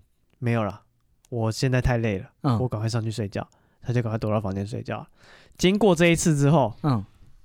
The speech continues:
Speaker 1: 他半夜再也不敢出门打恶作剧电话。
Speaker 2: 是啊，
Speaker 1: 啊。
Speaker 2: 他都知道你家在哪。
Speaker 1: <laughs> 对，所以呢，他就，就是回到他的日常生活。
Speaker 2: 嗯。
Speaker 1: 但是就是怎么讲，时间久了，
Speaker 2: 人会痒。
Speaker 1: 他，对，他那个屁孩的个性又，又压起来了。
Speaker 2: 嗯。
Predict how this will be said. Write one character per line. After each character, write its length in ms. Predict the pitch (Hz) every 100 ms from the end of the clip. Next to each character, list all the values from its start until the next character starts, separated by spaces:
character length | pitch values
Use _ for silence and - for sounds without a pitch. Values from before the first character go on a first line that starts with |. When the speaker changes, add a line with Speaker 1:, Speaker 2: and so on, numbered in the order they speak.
| -
Speaker 1:
他 120 | 156 -
半 180 | 156 135
夜 220 | 135 113
再 220 | - 156
也 80 | 107
不 100 | 135
敢 180 | 120 101
出 140 | 120 135
门 180 | 123 110
打 180 | 107 113
恶 80 | 135
作 180 | 120 117
剧 140 | 110
电 180 | 113 98
话。 100 | 107 110
Speaker 2:
是 220 | - - 110
啊， 200 | 95 -
Speaker 1:
啊。 240 | 135 156 165
Speaker 2:
他 120 | 156
都 20 | 151
知 80 | 147
道 100 | 156
你 40 | 139
家 160 | 147 147
在 120 | 147
哪。 60 | 165 190 202
Speaker 1:
<laughs> 280 | 196 175 160
对， 220 | 180 156 - - - -
所 160 | 214
以 60 | 233
呢， 200 | 190 170
他 220 | 170 196
就， 160 | 185 180
就 220 | - 147
是 240 | 123 135
回 180 | 123 131
到 140 | 143 139
他 120 | 135
的 140 | 127
日 140 | 131 127
常 200 | 98 110
生 160 | 110
活。 240 | 110 107 -
Speaker 2:
嗯。 240 | 151 123 98
Speaker 1:
但 120 | - 190
是 220 | 196 180 214
就 100 | 185
是 240 | 160 151 127
怎 140 | 123
么 80 | 120
讲， 180 | 123 95 _ - -
时 160 | - 151
间 180 | 175 185
久 240 | 143 104
了， 160 | 104 127 - - -
Speaker 2:
人 120 | 131
会 220 | 127 156 139
痒。 180 | 104 98
Speaker 1:
他， 100 | - -
对， 180 | 156
他 140 | 120 160
那 80 | 190
个 80 |
屁 260 | 160 - 156
孩 100 | 123
的 120 | 123
个 200 | 123 151
性 220 | 127 131
又， 240 | 127 123 117
又 180 | 135 127
压 200 | 113 101
起 140 | 110
来 160 | 104 -
了。 20 |
Speaker 2:
嗯。 220 | 160 131